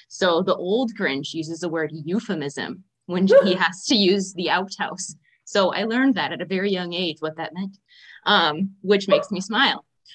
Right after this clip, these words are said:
Speaker 1: But I would also recommend the Santa Claus movies. I love
Speaker 2: Yeah.
Speaker 1: those. Yes,
Speaker 2: Yeah.
Speaker 1: I think those are fantastic.
Speaker 2: Yes.
Speaker 1: Um, and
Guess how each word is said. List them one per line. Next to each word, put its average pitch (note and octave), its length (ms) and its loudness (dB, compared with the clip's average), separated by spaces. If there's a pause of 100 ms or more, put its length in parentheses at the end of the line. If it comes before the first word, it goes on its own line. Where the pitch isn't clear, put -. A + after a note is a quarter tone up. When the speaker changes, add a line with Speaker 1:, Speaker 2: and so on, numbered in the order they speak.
(120)
Speaker 1:
But G#3+ 360 4 (460)
I G#3 140 6
would B3+ 240 4
also A#3 380 0
recommend G3 800 -2
the G#3+ 40 -4
Santa F3+ 380 -2
Claus G3 320 -4
movies. A3 560 -2 (140)
I D#3+ 80 -10
love D#3 320 -4
Speaker 2:
Yeah. C#4 80 -4
Speaker 1:
those. F#3+ 880 0 (180)
Yes, F3 480 0
Speaker 2:
Yeah. - 60 -4
Speaker 1:
I - 20 -8
think F#3+ 220 -2
those F3+ 180 -4
are F#3+ 220 -4
fantastic. E3+ 960 -6 (480)
Speaker 2:
Yes. G#3+ 120 2
Speaker 1:
Um, E3 440 -2 (1160)
and D#3+ 460 0